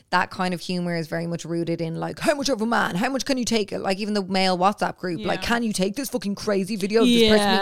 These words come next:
Speaker 2: Yeah.
Speaker 1: killed? Oh, you don't find this fucking joke funny because you're, like, you can't handle the, like, violence or, like, oh,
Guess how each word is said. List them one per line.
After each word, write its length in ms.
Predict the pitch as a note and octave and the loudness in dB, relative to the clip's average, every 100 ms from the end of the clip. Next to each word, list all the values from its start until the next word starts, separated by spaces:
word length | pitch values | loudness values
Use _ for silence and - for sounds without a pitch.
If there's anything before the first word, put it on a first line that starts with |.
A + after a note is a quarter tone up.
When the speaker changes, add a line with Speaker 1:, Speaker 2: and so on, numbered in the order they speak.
| F3 | 2
Speaker 2:
Yeah. 40 | |
Speaker 1:
killed? 300 | G#3 G#3 A#3 - - - | 2 4 4 0 -12 -2
Oh, 180 | - C#4+ | 6 6
you 140 | C4 F3+ | 6 0
don't 320 | D3+ A3+ A#3+ | 4 4 4
find 240 | B3+ B3 | 2 2
this 120 | A3 G3+ | 0 2
fucking 280 | A3 G#3 | 0 0
joke 400 | F#3+ F#3+ G3+ A3 - | 0 2 2 -2 -10
funny 280 | - F#3 A3 | -2 0 2
because 260 | B3+ F3+ F3 | 0 0 0
you're, 120 | F#3 | 0
like, 240 | F#3 F3 - - A#3+ | 0 -2 -6 -18 -8
you 100 | G3+ | -4
can't 280 | - G#3 G3 | 0 0 -2
handle 460 | - F#3+ F#3 A3 | -2 -2 2 2
the, 180 | G3 G3 | 2 2
like, 260 | F#3 F3+ - - - | 2 0 -4 -16 -14
violence 640 | E3 F3 F3 G3 G3 G3 - | -2 4 4 4 0 -2 -2
or, 180 | F3+ F3 | -2 -2
like, 220 | F3 - | -4 -4
oh, 140 | F#3 | -6